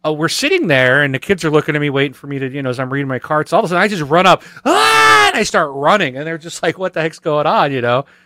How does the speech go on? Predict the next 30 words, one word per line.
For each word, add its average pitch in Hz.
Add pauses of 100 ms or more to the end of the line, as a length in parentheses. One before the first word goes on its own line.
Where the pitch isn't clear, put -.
(320)
And 151
so 175
when 165
I 156
come 170
back, 160
they're 170
just, 175
you 160
know, 143
and 139
I 147
had 156
water 151
all 156
over, 151
like, 135
I 135
was 113
sweating, 156
and, 123 (460)
"Did 285
you 403
see 311
that 311
bear? 370
He 349
almost 330
got 320
me," 330